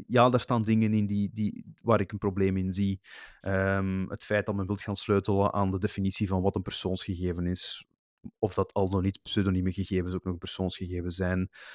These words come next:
dat men speciale categorieën data, gevoelige categorieën data, wilt gaan inzetten voor het trainen van artificiële intelligentiemodellen. Allemaal zaken die, ja, die wel de fundamenten van de G D P R eigenlijk doen,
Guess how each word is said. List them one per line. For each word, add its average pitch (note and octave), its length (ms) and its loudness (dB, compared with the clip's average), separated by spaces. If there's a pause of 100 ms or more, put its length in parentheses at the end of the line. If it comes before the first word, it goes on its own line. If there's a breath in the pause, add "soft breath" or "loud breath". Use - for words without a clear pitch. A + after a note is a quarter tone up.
(120)
dat - 180 -2
men G#2 140 4
speciale G#2 500 0
categorieën F2+ 520 -2
data, F2+ 340 -2
gevoelige F#2+ 420 0
categorieën F2 580 -6
data, E2+ 500 -6 (340 loud breath)
wilt G2 180 -2
gaan F#2+ 140 -4
inzetten F2 300 -2
voor F2 120 -6
het - 140 -8
trainen F2+ 360 0
van F2 160 -4
artificiële F#2 380 -4
intelligentiemodellen. F2+ 880 -4
Allemaal A#2+ 240 2
zaken A2+ 380 0
die, G2+ 360 -2 (960 loud breath)
ja, G#2+ 160 4
die F#2+ 140 -2
wel B2 220 6
de A2+ 80 -2
fundamenten B2+ 540 4
van A#2 140 6
de G#2+ 80 4
G G2+ 120 2
D F#2+ 100 2
P - 40 -2
R G#2 40 4
eigenlijk G2+ 440 4
doen, F#2 340 -4